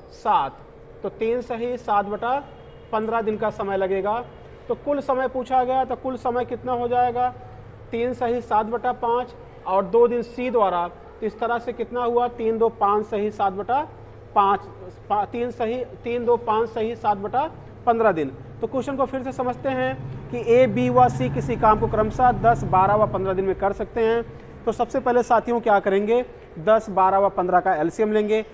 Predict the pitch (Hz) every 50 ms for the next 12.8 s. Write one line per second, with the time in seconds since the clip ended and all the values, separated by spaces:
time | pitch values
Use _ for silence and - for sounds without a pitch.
0 | - - - - 185 190 190 - 240 233 220 202 185 185 185 175 170 175 175 233
1 | 294 320 - - - - - - 233 165 139 - - - 233 220 247 254 233 226
2 | 220 220 202 220 208 208 196 - 233 254 285 294 285 - - 202 165 143 139 147
3 | 143 135 135 135 139 - - - - - - - - 196 202 208 240 247 247 262
4 | 247 - 262 240 247 254 247 240 226 214 247 254 240 254 240 247 254 247 240 240
5 | 240 254 247 196 170 202 214 208 - 226 196 - - 233 233 220 - 233 226 240
6 | 233 - - - - - - - 233 226 - 247 233 233 214 220 - 233 226 214
7 | 220 226 233 226 - - - - - - 165 165 214 214 226 233 214 233 220 226
8 | 226 220 226 226 208 233 226 214 190 175 175 196 202 - 226 208 185 226 208 -
9 | 233 208 214 208 214 - - 175 196 208 220 208 202 - 226 220 214 208 220 220
10 | 220 220 - - - - - - - - 233 214 240 240 - 233 220 220 226 220
11 | 233 226 214 220 240 226 226 233 196 196 214 208 202 202 190 214 202 196 - 202
12 | 208 208 - - 233 233 220 214 202 - - 196 170 156 147 139